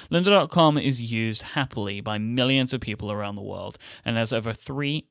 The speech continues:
thousand courses on topics like web development, photography, visual design, and business,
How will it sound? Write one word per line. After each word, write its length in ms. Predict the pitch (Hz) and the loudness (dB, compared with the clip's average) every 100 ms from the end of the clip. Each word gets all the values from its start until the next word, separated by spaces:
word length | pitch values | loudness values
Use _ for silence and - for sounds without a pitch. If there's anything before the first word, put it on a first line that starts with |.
| _ | _
thousand 720 | - - 151 156 156 170 156 | -20 -8 -4 -2 0 -2 -4
courses 420 | - 123 - 110 | -4 -2 -2 -2
on 140 | 107 107 | -2 -2
topics 480 | 110 117 - - - - - _ | -4 -4 -6 -8 -14 -20 -20 _
like 220 | 107 101 - | -6 -6 -6
web 320 | 120 123 120 | 0 0 0
development, 680 | 135 123 123 117 120 120 - | -2 2 2 2 0 -2 -4
photography, 920 | - - 123 117 120 - 117 117 117 | -10 -2 0 0 -4 -4 -2 0 -2
visual 500 | 110 151 107 110 123 | -6 -8 -6 -2 -4
design, 460 | 113 117 110 107 101 | -4 -4 -2 -2 -6
and 100 | - | -8
business, 520 | - - - - | -10 -8 -8 -8